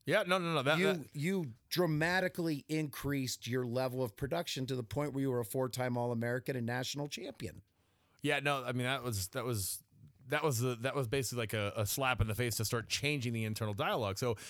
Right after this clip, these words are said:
Speaker 1: I always tell people, like, when, when w-, we can all talk about this too, when, when we're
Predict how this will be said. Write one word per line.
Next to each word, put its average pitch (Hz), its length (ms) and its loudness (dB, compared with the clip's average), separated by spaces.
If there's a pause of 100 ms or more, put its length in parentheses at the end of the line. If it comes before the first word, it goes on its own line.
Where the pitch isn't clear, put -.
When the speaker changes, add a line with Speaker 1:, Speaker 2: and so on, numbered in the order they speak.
(340)
Speaker 1:
I 214 220 6
always 151 260 4
tell 135 160 2
people, 131 160 0
like, 127 160 -2
when, 127 240 -2
when 131 240 0
w-, 123 260 -8
we 160 120 0
can 156 140 0
all 156 280 2
talk 151 220 4
about 120 160 2
this 113 160 0
too, 107 300 2 (400)
when, 139 260 0
when 139 180 0
we're 185 520 4